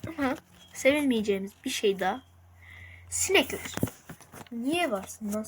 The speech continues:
Niye sinek var? Çok saçma bir şey. Allah'ım.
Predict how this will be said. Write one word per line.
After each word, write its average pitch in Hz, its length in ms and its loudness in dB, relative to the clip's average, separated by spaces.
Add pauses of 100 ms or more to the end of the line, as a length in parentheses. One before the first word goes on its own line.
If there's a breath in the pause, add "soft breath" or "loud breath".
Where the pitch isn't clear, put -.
(200)
Niye 285 240 6
sinek - 400 0
var? - 180 -12 (920 soft breath)
Çok - 220 -2
saçma 202 360 -2
bir - 60 -8
şey. - 200 -8 (1500)
Allah'ım. 190 260 -2